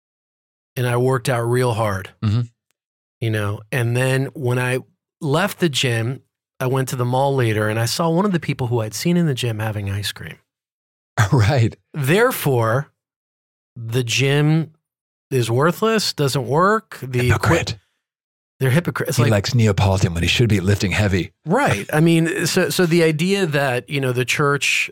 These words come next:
Speaker 1: uh, is, the church isn't for me because the people who go to church then go out in the parking lot and yell at one another
Speaker 2: Yeah.
Speaker 1: is akin to saying, "The gym is not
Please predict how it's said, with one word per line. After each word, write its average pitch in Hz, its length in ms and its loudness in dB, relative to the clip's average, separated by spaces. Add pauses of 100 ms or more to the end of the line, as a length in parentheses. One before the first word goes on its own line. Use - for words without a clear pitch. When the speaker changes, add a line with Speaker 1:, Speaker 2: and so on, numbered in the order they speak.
Speaker 1:
uh, 117 460 -2 (120)
is, 117 840 -2 (420)
the 135 160 -2
church 175 320 0
isn't 139 240 0
for 135 160 -2
me 127 320 2
because 117 540 -2
the 120 100 -4
people - 340 -4
who 113 280 -2
go 120 260 0
to 123 80 0
church 113 480 -4
then 117 280 -2
go 113 140 0
out 110 160 -2
in - 60 -16
the - 60 -14
parking 113 340 -4
lot 104 240 -8
and 110 80 -6
yell 117 180 0
at 117 80 -4
one 107 180 -8
another 104 380 -4 (220)
Speaker 2:
Yeah. 85 200 -2 (200)
Speaker 1:
is 135 180 0
akin 135 400 0
to 135 140 -2
saying, 113 520 -2 (520)
"The 131 180 -2
gym 135 480 0
is 120 240 -2
not 117 320 0